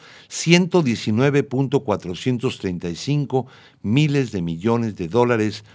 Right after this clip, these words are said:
durante el año dos mil quince. Con lo anterior, si llega este personaje a la presidencia de Estados Unidos,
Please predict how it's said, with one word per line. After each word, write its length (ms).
durante 400
el 80
año 260
dos 220
mil 200
quince. 520
Con 160
lo 80
anterior, 500
si 180
llega 180
este 180
personaje 640
a 40
la 120
presidencia 640
de 80
Estados 400
Unidos, 520